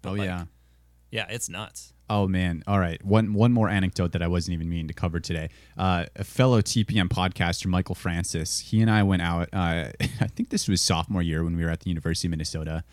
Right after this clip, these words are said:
Speaker 2: and we thought it'd be a good idea to take his dad's Jeep that he was, he had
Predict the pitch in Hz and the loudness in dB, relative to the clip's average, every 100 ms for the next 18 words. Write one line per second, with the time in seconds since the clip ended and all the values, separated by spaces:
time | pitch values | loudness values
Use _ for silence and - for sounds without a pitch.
0 | - - - - 92 110 175 - 95 85 | -20 -20 -16 -2 2 4 4 2 2 2
1 | 90 90 85 78 82 76 78 - - 92 | 0 0 -2 -2 -4 -4 -6 -8 -6 -4
2 | 80 73 - 110 107 110 98 85 76 - | -4 -4 -4 -2 -2 -4 -2 -2 -4 -10
3 | - 85 85 110 127 98 85 - - 82 | -12 -6 -4 -4 -6 -8 -10 -10 -12 -10
4 | 85 85 87 87 80 80 | -6 -6 -6 -6 -6 -4